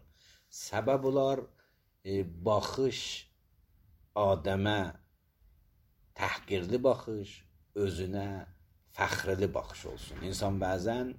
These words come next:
e, bir açqı taxar, bir eynək taxar, o eynək ilə,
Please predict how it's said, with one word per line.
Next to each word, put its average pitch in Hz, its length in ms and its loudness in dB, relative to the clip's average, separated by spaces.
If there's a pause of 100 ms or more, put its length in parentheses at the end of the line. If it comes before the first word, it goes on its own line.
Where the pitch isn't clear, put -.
(760)
e, 80 140 -6 (880)
bir 113 300 2 (920)
açqı - 500 -2
taxar, 80 460 -4
bir 85 240 -4
eynək 107 520 -2
taxar, 117 320 0
o 104 300 6
eynək 98 500 4
ilə, 73 180 -4